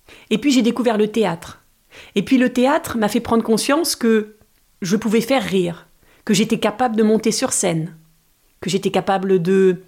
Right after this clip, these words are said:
d'écrire. Et au fur et à mesure, ça a pris beaucoup plus d'espace dans ma vie.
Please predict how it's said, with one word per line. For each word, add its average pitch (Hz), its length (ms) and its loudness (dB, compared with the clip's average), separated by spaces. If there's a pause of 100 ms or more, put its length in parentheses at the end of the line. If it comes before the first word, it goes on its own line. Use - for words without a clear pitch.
(220)
d'écrire. 190 760 -2 (1040)
Et 220 120 4
au 247 80 4
fur 359 260 0
et 277 40 2
à 247 100 4
mesure, 240 460 2
ça 220 160 0
a 220 60 0
pris 226 180 -2
beaucoup 285 280 0
plus 254 220 0
d'espace 233 440 -2
dans 214 120 0
ma 190 180 2
vie. 233 280 -2